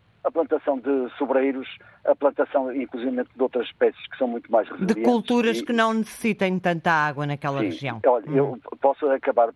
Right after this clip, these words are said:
Speaker 1: por dizer que nesta última semana estive na Argélia, com, eh, o nosso Instituto Politécnico de Bragança tem um, um acordo com a, a Universidade de Saída, que é uma região já extremamente árida, e o,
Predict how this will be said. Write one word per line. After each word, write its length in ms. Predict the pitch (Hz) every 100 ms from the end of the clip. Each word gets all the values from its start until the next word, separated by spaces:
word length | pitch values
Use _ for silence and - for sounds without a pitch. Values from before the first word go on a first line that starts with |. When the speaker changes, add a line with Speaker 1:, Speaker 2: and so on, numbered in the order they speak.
| -
Speaker 1:
por 140 | 123
dizer 260 | 92 98 104
que 120 | -
nesta 260 | 113 123 -
última 360 | - 107 107 104
semana 260 | - 107 107
estive 340 | - 110 85 98
na 100 | 104
Argélia, 480 | - 107 104 110 - - - - _ -
com, 220 | 262 247 - 110 -
eh, 100 | -
o 160 | 107 107
nosso 260 | 117 -
Instituto 320 | 110 - 117 -
Politécnico 380 | 113 - 113 107
de 40 |
Bragança 360 | 104 95 90 107
tem 220 | - 117 107
um, 340 | 107 95 90 76 _ -
um 140 | 90 104
acordo 400 | - 131 98 98
com 400 | - 113 101 98
a, 60 | - - -
a 40 | 113
Universidade 460 | 113 - 120 101
de 160 | 95 98
Saída, 320 | 113 101 95
que 160 | 117 113
é 40 |
uma 200 | 104 104
região 300 | 98 85 107
já 360 | 87 110 95 87 -
extremamente 440 | - 117 101 95 104
árida, 320 | 104 107 117 _ _ - _ -
e 380 | 135 131 131 127 -
o, 600 | 127 120 110 104 101